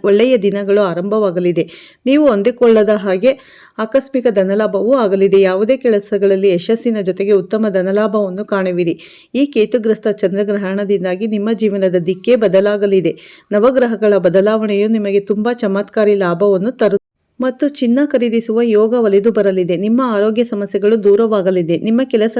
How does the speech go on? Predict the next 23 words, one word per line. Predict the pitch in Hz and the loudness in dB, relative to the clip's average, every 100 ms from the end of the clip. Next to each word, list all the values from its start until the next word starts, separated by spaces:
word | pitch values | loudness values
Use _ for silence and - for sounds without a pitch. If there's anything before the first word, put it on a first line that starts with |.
| 226 | -4
ಕಾರ್ಯಗಳಲ್ಲಿ | 208 190 190 190 226 | -2 0 0 0 0
ಯಾವುದೇ | 190 170 190 | 0 -2 0
ಅಡೆತಡೆ | 220 180 180 190 190 190 | 0 0 -2 -2 0 0
ಇಲ್ಲದೆ | 185 180 180 | 0 0 -2
ಸಮಯಕ್ಕೆ | 196 175 185 220 233 | -4 -4 -4 -4 -6
ಸರಿಯಾಗಿ | 190 185 175 180 | -4 -4 -4 -4
ಮುಗಿಸುವ | 208 175 190 196 233 320 - - - - | -4 -2 -4 -4 -6 -8 -18 -20 -20 -6
ಭಾಗ್ಯವು | 185 214 240 233 214 | -2 0 0 2 2
ಬರಲಿದೆ. | 226 185 185 190 160 156 - - _ | 2 0 0 -2 -2 -4 -6 -20 _
ಒಟ್ಟಿನಲ್ಲಿ | 214 214 254 240 214 | -4 -2 -2 0 0
ಈ | 214 | 0
ಚಂದ್ರಗ್ರಹಣದಿಂದ | 214 196 196 196 190 185 185 220 | -2 -2 -2 -2 -4 -4 -4 -2
ನಿಮ್ಮ | 226 208 233 | -2 -2 -2
ರಾಶಿಯ | 214 196 202 | -2 0 -2
ಜನರಿಗೆ | 180 180 170 220 | 0 -2 -2 0
ಉತ್ತಮರಲ್ಲಿ | 294 240 - 202 _ 247 240 240 226 214 254 | -2 -2 -8 -18 _ -2 0 0 0 2 0
ಉತ್ತಮವಾದ | 226 - 214 208 185 190 | 0 -2 -2 0 0 0
ಜೀವನ | 175 202 190 247 320 | 2 0 2 0 0
ಸಿಗಲಿದೆ | 233 202 185 165 - - - _ _ _ _ _ _ _ _ | 0 2 2 2 -2 -8 -20 _ _ _ _ _ _ _ _
ಮತ್ತು | - 226 277 | -12 -4 -2
ಸಂತಾನ | 254 214 208 247 269 | 0 -2 0 0 0
ಭಾಗ್ಯವೂ | 226 214 196 196 | 0 -2 0 0
ಸಿಗಲಿದೆ. | 277 233 208 196 185 | 0 0 0 2 0